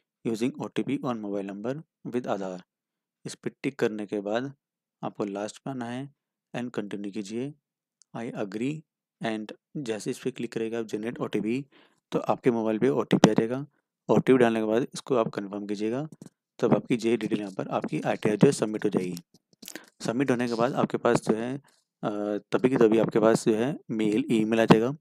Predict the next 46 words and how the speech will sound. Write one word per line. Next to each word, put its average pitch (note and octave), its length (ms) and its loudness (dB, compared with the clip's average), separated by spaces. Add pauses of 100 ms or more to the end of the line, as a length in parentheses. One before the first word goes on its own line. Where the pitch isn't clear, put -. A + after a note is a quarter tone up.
(640)
ईमेल A#2 240 0
में B2 100 0
आप A2+ 100 2
चेक - 180 0
कर A2+ 100 0
सकते A#2 300 0
हो A#2 80 4
कि - 120 -2
आपने A#2 240 0
आईटीआर G#2 360 -4
में A2+ 140 -8
क्या-क्या G#2+ 260 -6
डिटेल G2+ 260 -10
शो G2 200 2
कर G2+ 120 -2
रही A2 120 0
है, C#3 120 -4 (560)
और C3 80 2
उसको - 180 -2
आप D#3 260 2 (280)
further, B2 880 0 (440)
अ, G#2+ 400 0 (160)
फ्यूचर A#2 280 2
के A2 120 0
लिए A2 120 0
जब G#2+ 180 0
आप G#2+ 240 -2
नेक्स्ट A2+ 220 -8
आईटीआर A2 220 -2
फाइल G#2 180 0
करोगे, G#2 340 -4 (480)
तो - 80 -4
उसके D3 220 -6
लिए G#2+ 100 0
आप C#3 160 -2
एक C#3 200 0
आईटीआर A2+ 240 -2
निकाल G#2+ 140 -10
के C#3 60 -4
आप C3+ 80 -2
उसको - 140 -4
सेव A2 240 -2
कर G#2 80 -2
सकते - 260 -8
हो, F2 180 -8 (760)
राइट? A#2 300 -8